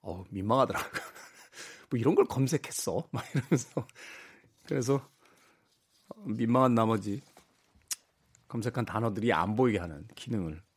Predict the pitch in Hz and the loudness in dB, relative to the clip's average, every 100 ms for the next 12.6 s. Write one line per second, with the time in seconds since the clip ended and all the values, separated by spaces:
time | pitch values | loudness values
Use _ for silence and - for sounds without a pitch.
0 | _ - - 101 98 85 - - _ _ | _ -10 -6 -2 -2 -4 -12 -18 _ _
1 | _ _ _ - - - - - - - | _ _ _ -20 -20 -20 -20 -20 -20 -20
2 | _ - - - - 165 185 180 220 _ | _ -18 -16 -12 -2 0 2 0 -2 _
3 | _ _ _ _ _ _ _ _ _ _ | _ _ _ _ _ _ _ _ _ _
4 | _ - 113 120 123 139 - - 147 226 | _ -6 0 4 6 4 2 2 2 4
5 | 196 131 - _ _ _ - 120 151 - | 4 4 -2 _ _ _ -4 2 2 2
6 | 147 127 - - 165 160 - 117 98 87 | -2 -2 -4 2 4 4 2 -2 0 -4
7 | 80 - 98 - - - - 120 117 131 | -6 -10 -12 -20 -12 -8 -6 -4 0 4
8 | 151 151 78 80 139 131 113 98 78 78 | 4 6 6 4 2 0 -2 -2 -4 -8
9 | 82 80 _ _ _ 85 85 90 _ _ | -10 -14 _ _ _ -18 -18 -20 _ _
10 | - - 82 101 143 143 101 117 - - | -18 -8 -2 4 6 6 4 -4 -6 -4
11 | 120 104 90 - 101 - - - - - | -2 -2 -4 -8 -4 -4 -2 -6 -4 -2
12 | 233 - - 85 78 | 0 0 -2 -6 -6